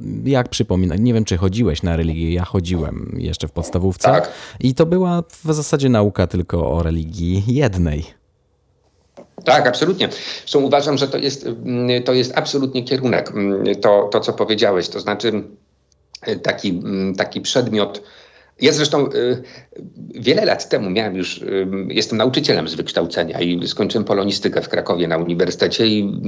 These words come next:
Speaker 2: spotkałem się kiedyś z takim profesorem, y, który uczył nas właśnie tego, jak być nauczycielami. Em, pedagogika chyba tak się nazywała,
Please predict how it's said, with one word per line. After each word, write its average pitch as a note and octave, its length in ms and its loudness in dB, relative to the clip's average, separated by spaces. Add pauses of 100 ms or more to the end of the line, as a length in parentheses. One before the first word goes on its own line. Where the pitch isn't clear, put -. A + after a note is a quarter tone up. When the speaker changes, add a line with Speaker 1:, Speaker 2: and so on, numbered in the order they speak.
Speaker 2:
spotkałem G2 480 0
się G2 400 -2
kiedyś F#2+ 260 -4
z - 60 -10
takim G2 260 -2
profesorem, F#2+ 800 0
y, - 180 0
który F#2 400 0
uczył - 360 -2
nas - 400 -2 (220)
właśnie G2 540 2
tego, F2+ 300 -2
jak F2 200 2
być F2+ 180 -2
nauczycielami. E2+ 840 0 (540)
Em, F2 240 2
pedagogika G2 580 0
chyba - 180 -6
tak E2+ 160 -8
się - 100 -10
nazywała, E2 580 0